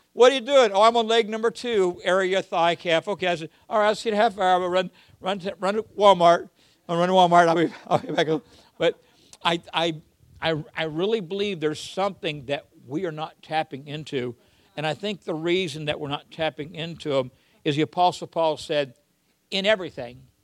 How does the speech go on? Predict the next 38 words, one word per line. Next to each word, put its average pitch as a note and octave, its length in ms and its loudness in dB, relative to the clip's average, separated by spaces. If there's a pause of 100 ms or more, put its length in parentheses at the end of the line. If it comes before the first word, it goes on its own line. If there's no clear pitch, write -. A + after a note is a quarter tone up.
(1040)
in F3 140 -8
everything, D#3+ 440 -4 (840)
with D#3+ 220 -4
prayer, F3+ 380 -2
prayer F3 200 0
and D#3 220 -8
supplica-, F3 680 -8
supplication, D#3+ 640 -2 (400)
let E3+ 300 -2
your F3 120 -8
requests E3 360 -4
be D#3+ 120 -14
made D3+ 140 -8
known D#3 200 -2
unto C#3 180 -8
God." D3 380 2 (360)
But D#3 140 -2
then G#3 180 -2
Paul A3+ 480 4
interjects F#3+ 480 -4
something F#3 360 -6
in E3+ 140 -10
there D#3+ 120 -4
that D#3+ 180 -12
none F3 240 -4
of E3+ 100 -10
us E3+ 280 -6
really E3+ 320 -2
like, F3 420 0 (440)
and D#3+ 120 -10
it D#3+ 100 -4
says E3 380 -4
to D#3 100 -8
make E3+ 340 -2
sure F#3 240 -6
to D#3 120 -6
be D3 200 -6
thankful E3 880 -6